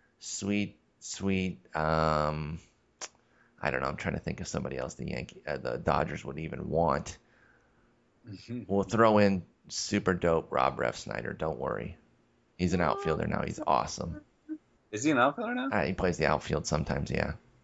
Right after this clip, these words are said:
Speaker 1: They had him play,
Speaker 2: Well, he,
Speaker 1: they had him playing
Speaker 2: he's
Speaker 1: the
Speaker 2: like,
Speaker 1: first earlier.
Speaker 2: he's Nunez, man. He, he,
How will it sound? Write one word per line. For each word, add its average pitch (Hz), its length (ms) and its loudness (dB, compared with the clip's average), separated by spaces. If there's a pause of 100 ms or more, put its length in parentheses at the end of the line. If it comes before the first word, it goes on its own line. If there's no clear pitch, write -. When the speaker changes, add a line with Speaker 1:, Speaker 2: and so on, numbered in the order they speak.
(1120)
Speaker 1:
They 117 100 6
had 135 100 10
him 101 60 4
play, - 140 8
Speaker 2:
Well, 127 100 10
he, 123 120 4
Speaker 1:
they 123 100 4
had 123 60 8
him 98 40 0
playing 104 180 8
Speaker 2:
he's 95 140 4
Speaker 1:
the 160 80 6
Speaker 2:
like, 135 100 8
Speaker 1:
first 107 320 4
earlier. 78 240 2
Speaker 2:
he's 123 220 -6
Nunez, 123 420 4
man. 98 280 2
He, 120 280 -2
he, 113 280 -6